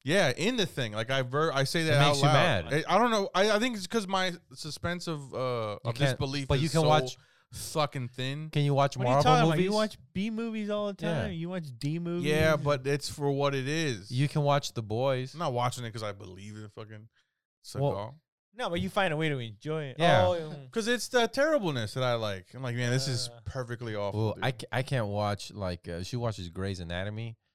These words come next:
Speaker 2: and I'm like, "I don't understand how you can be
Speaker 1: That's a soap
Speaker 2: so
Speaker 1: opera.
Speaker 2: worried about covid,
Speaker 1: Yeah.
Speaker 2: and then you come and watch a series all about people dying from covid."
Speaker 1: Is this after you're standing
Speaker 2: And
Speaker 1: over
Speaker 2: I'm
Speaker 1: her after you punch her in the face?
Speaker 2: God.
Speaker 1: <laughs>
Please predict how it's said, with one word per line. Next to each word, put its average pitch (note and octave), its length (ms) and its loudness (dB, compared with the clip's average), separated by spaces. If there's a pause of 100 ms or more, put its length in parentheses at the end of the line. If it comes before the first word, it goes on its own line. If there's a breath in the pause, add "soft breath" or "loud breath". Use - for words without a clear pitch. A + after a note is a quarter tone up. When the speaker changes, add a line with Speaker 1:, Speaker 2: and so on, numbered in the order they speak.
(260)
Speaker 2:
and F#2+ 80 -10
I'm F#2+ 120 -8
like, F2+ 200 -8
"I G#2+ 80 -6
don't B2 120 -4
understand G2+ 640 -8
how F#2+ 200 -12
you F#2+ 280 -12
can G#2 200 -12
be G2+ 80 -12
Speaker 1:
That's - 100 -12
a A2 40 -8
soap A2+ 180 -2
Speaker 2:
so A#2 100 2
Speaker 1:
opera. A#2+ 100 2
Speaker 2:
worried A#2+ 300 2
about G2+ 320 -4
covid, F#2+ 480 -6 (120)
Speaker 1:
Yeah. G#2 180 -12 (420)
Speaker 2:
and G#2 240 -2
then A#2 180 0
you A#2+ 100 2
come A2 540 -4 (100)
and G2+ 120 -4
watch G2+ 320 -2
a - 20 -8
series G#2+ 540 -2
all A2 260 0
about G#2 340 -4
people F#2+ 280 -6
dying F#2 580 -4
from E2+ 280 -10
covid." E2+ 520 -8 (140)
Speaker 1:
Is A2 80 -12
this A#2 260 -2
after A#2+ 220 -6
you're A2+ 60 -8
standing A#2+ 300 -6
Speaker 2:
And C3+ 120 2
Speaker 1:
over - 20 2
Speaker 2:
I'm B2+ 60 2 (100)
Speaker 1:
her A#2+ 60 -2
after A2+ 200 -6
you A2 40 -12
punch A#2 180 -8
her A#2 80 -6
in A2+ 60 -6
the A2+ 80 -6
face? - 420 -2
Speaker 2:
God. F#2 140 -2
Speaker 1:
<laughs> - 760 -2